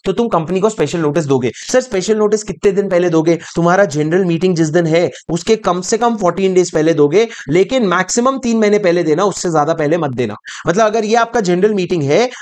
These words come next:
और ये फ़ोर्टीन डेज पहले है और ये तीन महीना पहले है तो आप इस समय पे नोटिस कभी भी दे सकते हो, उसके पहले नहीं दे सकते, उसके बाद नहीं दे सकते।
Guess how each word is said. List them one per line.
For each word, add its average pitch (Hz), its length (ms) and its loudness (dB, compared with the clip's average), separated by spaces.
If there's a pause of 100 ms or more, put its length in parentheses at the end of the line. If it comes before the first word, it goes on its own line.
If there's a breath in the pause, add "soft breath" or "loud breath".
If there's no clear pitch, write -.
और 185 120 2
ये 202 160 0
फ़ोर्टीन 220 380 -2
डेज 214 220 2
पहले 147 240 2
है 156 240 0 (220 loud breath)
और 175 100 2
ये 202 140 0
तीन 226 220 0
महीना 180 220 0
पहले 139 300 0
है 196 200 2 (160 loud breath)
तो - 60 2
आप 311 180 0
इस 233 200 -2
समय 214 240 2
पे 214 120 2
नोटिस 185 320 0
कभी 180 220 0
भी 175 100 -4
दे 165 120 2
सकते 156 240 -2
हो, 202 60 4
उसके - 180 -4
पहले 156 280 2
नहीं 190 120 2
दे 180 100 2
सकते, - 240 -2
उसके 185 200 0
बाद 202 420 0 (220 loud breath)
नहीं 170 280 0
दे 160 140 2
सकते। 170 420 0